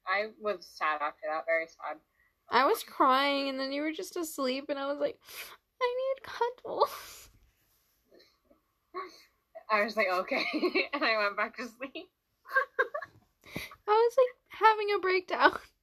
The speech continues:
Speaker 1: I was like, "Okay, mother," <laughs> and I went back to bed. And still naked, like, right in front of her. I just went back to sleep, butt naked. <laughs>
Speaker 2: We stayed naked until, like, two o'clock.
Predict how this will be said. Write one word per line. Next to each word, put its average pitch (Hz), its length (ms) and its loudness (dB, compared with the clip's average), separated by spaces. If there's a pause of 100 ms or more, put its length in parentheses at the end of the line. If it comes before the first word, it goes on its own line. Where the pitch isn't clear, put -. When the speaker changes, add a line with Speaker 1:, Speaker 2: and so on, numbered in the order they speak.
(760)
Speaker 1:
I 233 120 -4
was 214 80 -8
like, 190 140 -10 (160)
"Okay, 170 640 -18 (260)
mother," 175 540 0
<laughs> 339 840 -4
and 214 140 2
I 190 180 2
went 180 240 0
back 160 200 -2
to 175 80 -18
bed. 170 240 -10 (1800)
And 214 120 -8
still 294 360 2
naked, 170 400 -6
like, 185 140 -6
right 240 180 0
in 220 80 -8
front 185 160 -10
of 165 40 -6
her. 160 100 -4
I 175 80 -4
just 190 140 -16
went 185 140 -4
back 175 160 -6
to - 60 -20 (100)
sleep, 160 200 -18
butt 151 180 -12
naked. - 360 -18 (1400)
<laughs> 381 140 2 (1120)
Speaker 2:
We 302 220 2
stayed 254 420 -4
naked 208 400 -4
until, 214 260 0
like, - 180 0
two - 200 4
o'clock. - 680 -2